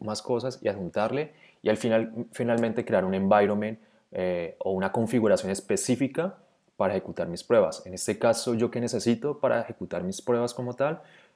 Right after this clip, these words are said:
Pues va a necesitar un sistema operativo, que ya tenemos que sería Ubuntu, en este caso. Va a necesitar Java, ya se instaló con el J D K. Va a necesitar,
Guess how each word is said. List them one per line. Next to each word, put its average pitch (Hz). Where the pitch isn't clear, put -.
Pues -
va 185
a 185
necesitar 185
un 90
sistema -
operativo, 147
que 107
ya 92
tenemos 98
que -
sería 90
Ubuntu, 127
en 95
este 196
caso. 135
Va 98
a -
necesitar 92
Java, 123
ya 95
se 92
instaló 87
con 92
el 92
J 87
D 87
K. 127
Va 95
a -
necesitar, 92